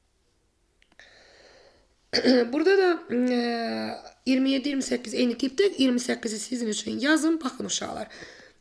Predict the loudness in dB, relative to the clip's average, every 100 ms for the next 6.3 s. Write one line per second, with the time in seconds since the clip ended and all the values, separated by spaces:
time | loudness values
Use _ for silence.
0 | -6 0 2 2 4 4 2 2 2 0
1 | 0 -2 0 -2 0 -4 -2 -4 -4 0
2 | 0 2 0 0 -4 0 0 -2 -10 -20
3 | -20 0 4 6 6 6 4 2 4 4
4 | 2 0 -4 -4 -2 0 2 0 -2 -4
5 | -4 -2 -2 -4 -4 -6 -6 -4 0 0
6 | 2 2 0